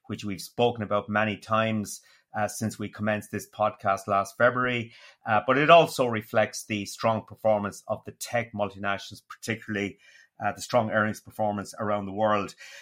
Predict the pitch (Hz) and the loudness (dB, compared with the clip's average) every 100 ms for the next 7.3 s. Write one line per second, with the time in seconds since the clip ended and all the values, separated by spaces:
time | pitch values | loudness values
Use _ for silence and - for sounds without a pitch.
0 | - 120 113 120 127 143 143 143 147 135 | -4 2 2 4 6 10 10 10 0 -4
1 | - - 131 127 - 123 101 - _ _ | -6 0 0 2 0 0 -2 -8 _ _
2 | _ - 98 113 117 110 - - - - | _ -4 2 6 6 6 0 -8 -8 -10
3 | - _ _ - - 139 135 117 107 - | -12 _ _ -20 -14 -4 0 2 2 0
4 | 107 - 127 120 - 113 110 - - 113 | -6 -2 -2 0 2 4 2 -6 -2 2
5 | 110 92 - 107 104 101 - 117 104 - | 2 0 -4 -2 -2 -4 -4 -4 -4 -6
6 | 110 110 107 104 90 _ _ - 101 107 | -6 -4 -2 -4 -8 _ _ -6 -2 0
7 | 107 98 | -2 -6